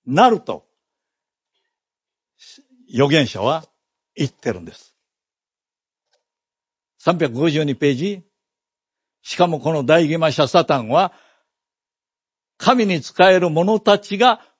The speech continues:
これらの災害、疫病の原-、え、災害を引き起こしているのだと人々に説くようになる。まだここまで来てませんね。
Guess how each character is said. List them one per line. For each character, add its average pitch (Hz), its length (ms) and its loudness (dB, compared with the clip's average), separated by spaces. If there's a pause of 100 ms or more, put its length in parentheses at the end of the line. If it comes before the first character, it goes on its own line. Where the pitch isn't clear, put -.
こ 170 220 2
れ 196 160 4
ら 170 120 4
の 143 160 -4
災 160 420 2
害、 147 300 0 (420)
疫 185 460 0
病 180 340 4
の 208 300 0 (680)
原-、 196 360 2 (100)
え、 170 240 -4 (560)
災 180 320 4
害 165 260 4
を 202 180 2
引 - 40 -6
き - 120 -14
起 233 300 2
こ 214 160 4
し - 80 -10
て 196 140 4
い 185 160 2
る 180 100 -6
の 160 140 -4
だ 156 160 2
と 175 260 0 (240)
人 - 360 2
々 165 220 -4
に 113 180 -8 (500)
説 277 160 0
く 208 140 -4
よ 135 120 -2
う 110 40 -6
に 170 240 -6 (260)
な 127 180 0
る。 - 100 -20 (1600)
ま 196 160 0
だ 165 140 0
こ - 180 -10
こ 147 80 -10
ま 123 120 -4
で 104 100 -10
来 - 120 -20
て 175 100 0
ま 151 140 -2
せ 139 120 -4
ん 107 80 -6
ね。 139 280 -2